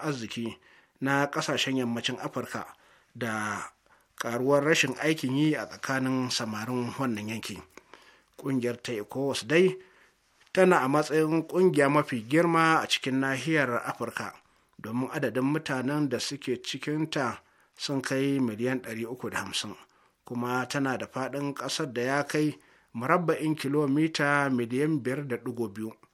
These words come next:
Wannan yana nufin cewa tana a matsayin kaso sha bakwai na jimillar faɗin ƙasar nahiyar Afirka. Su kuwa ƙasashen uku na Sahel girmansu ya kai faɗin kilomita miliyan biyu da ɗigo saba'in da takwas,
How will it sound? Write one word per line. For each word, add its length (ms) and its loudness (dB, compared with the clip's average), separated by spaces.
Wannan 600 4
yana 220 4
nufin 300 -2
cewa 460 -2
tana 320 2
a 40 -2
matsayin 760 -2
kaso 440 -4
sha 320 0
bakwai 420 -6
na 120 -2
jimillar 500 0
faɗin 540 -4
ƙasar 360 -4
nahiyar 460 -6
Afirka. 480 -10
Su 260 2
kuwa 480 12
ƙasashen 600 4
uku 380 2
na 120 2
Sahel 400 -2
girmansu 720 4
ya 280 4
kai 160 0
faɗin 440 -2
kilomita 720 0
miliyan 420 -2
biyu 240 -4
da 280 0
ɗigo 360 2
saba'in 380 -2
da 80 -4
takwas, 420 -10